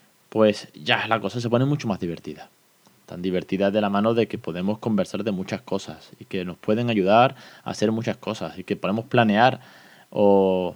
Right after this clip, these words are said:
para mañana o para esta tarde, pues, actividades juntos. Entonces, dándole vueltas a todo eso, dije, "Creo que sería muy buena idea, y espero que así, eh, sea recibida,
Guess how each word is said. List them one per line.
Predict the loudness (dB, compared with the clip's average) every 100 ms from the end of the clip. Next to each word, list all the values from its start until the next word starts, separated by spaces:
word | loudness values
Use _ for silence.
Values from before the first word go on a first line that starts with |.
| 0
para | 2 2
mañana | 2 2 2 2
o | 2
para | 0
esta | 0 2
tarde, | 2 2 -2 -2 -6 -16 -20 _ _
pues, | -4 -4 -8 _ -12
actividades | -10 -2 2 6 4
juntos. | 2 0 0 -2 -14 -20 _ _ _ _ -20 -6
Entonces, | 0 4 6
dándole | 8 8
vueltas | 8 8 6
a | 4
todo | 6 4
eso, | 4 0
dije, | -2 -4 -12 -16 _ _ _ _ _ _ 4
"Creo | 8 8 4 0 -2
que | -2 -2
sería | 0 2
muy | 2 4 6
buena | 6 4
idea, | 4 2 -2 -6 -14 _ _ _ _ -12
y | -12
espero | 2 4 4
que |
así, | 0 -4 -4 -6
eh, | -14 -14 -14
sea | -2 -2
recibida, | 0 -4 -4 -4 -4